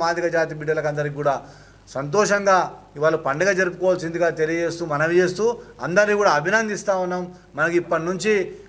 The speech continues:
మనకు మంచి రోజులు రాబోతా ఉన్నాయి. రేవంత్ రెడ్డి గారి నాయకత్వంలో, కాంగ్రెస్ ప్రభుత్వంలో, మరి ప్రజా ప్రభుత్వంలో అని చెప్పి మీడియా ద్వారా జాతి బిడ్డలకు అందరికీ కూడా మనవి చేస్తా ఉన్నాం.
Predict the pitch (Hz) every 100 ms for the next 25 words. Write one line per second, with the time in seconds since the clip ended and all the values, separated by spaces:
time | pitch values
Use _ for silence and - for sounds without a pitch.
0 | - 156 175 170 165 147 - - - 117
1 | 131 175 175 220 190 151 - - - -
2 | 160 185 185 160 175 208 208 190 185 180
3 | 165 175 180 185 175 175 160 160 170 170
4 | 170 165 156 147 165 170 143 147 170 180
5 | 170 165 143 - - - - 139 151 147
6 | 170 175 160 180 180 185 170 160 156 160
7 | 180 170 135 - - - _ - 131 175
8 | 196 185 180 180 170 156 - - - 120
9 | 156 170 180 165 180 175 170 175 175 175
10 | 156 135 - 127 139 170 175 156 170 170
11 | 180